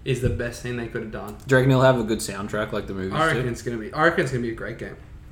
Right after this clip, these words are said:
Speaker 1: 'Cause
Speaker 2: Who's
Speaker 1: Ah,
Speaker 2: making it?
Speaker 1: 'cause to be honest with you, the Avengers game, it wasn't that bad.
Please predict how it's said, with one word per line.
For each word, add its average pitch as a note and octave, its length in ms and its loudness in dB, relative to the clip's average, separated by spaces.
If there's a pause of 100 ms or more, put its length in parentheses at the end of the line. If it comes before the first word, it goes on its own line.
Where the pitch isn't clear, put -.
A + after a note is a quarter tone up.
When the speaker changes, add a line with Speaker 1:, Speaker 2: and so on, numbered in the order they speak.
(340)
Speaker 1:
'Cause D3+ 300 0 (1120)
Speaker 2:
Who's G3+ 100 4
Speaker 1:
Ah, - 200 4
Speaker 2:
making C3+ 220 -4
it? - 60 0 (180)
Speaker 1:
'cause - 240 4
to F#3 100 2
be G#3 100 6
honest A3+ 200 6
with C3+ 100 0
you, C3 80 4
the D3+ 140 6
Avengers F#3 420 4
game, B2 260 0
it B2+ 60 4
wasn't D#3 320 4
that B2+ 180 2
bad. A#2+ 340 -2